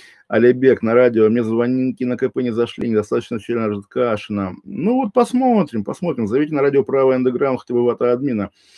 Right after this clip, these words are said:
Тоже посмотрим. Интересно, мне кажется, сколько, эм, срам, как говорят о второй волне, пока еще адская первая. Мне тоже кажется, и действительно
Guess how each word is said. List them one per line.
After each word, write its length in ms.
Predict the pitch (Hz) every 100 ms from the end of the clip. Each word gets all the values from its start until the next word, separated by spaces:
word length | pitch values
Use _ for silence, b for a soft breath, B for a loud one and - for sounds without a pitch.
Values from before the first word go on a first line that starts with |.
| B B B -
Тоже 220 | 151 135
посмотрим. 480 | 131 127 131 113 117
Интересно, 340 | 135 147 123
мне 220 | 123 160
кажется, 200 | 147 120
сколько, 340 | - 123 113 117
эм, 1000 | 117 113 113 113 110 110 110 110 107
срам, 320 | - 139 131 -
как 180 | 104
говорят 600 | 107 110 107 110 113 117
о 40 | 101
второй 300 | - 110 107
волне, 480 | 110 110 113 127 147
пока 260 | 113 120
еще 280 | 117 - 117
адская 320 | 110 - 120
первая. 500 | - 110 101 98 95 -
Мне 220 | 123 123
тоже 240 | 127 101
кажется, 520 | 101 127 123 - -
и 180 | 98 101
действительно 760 | 98 - 113 - 104 95 92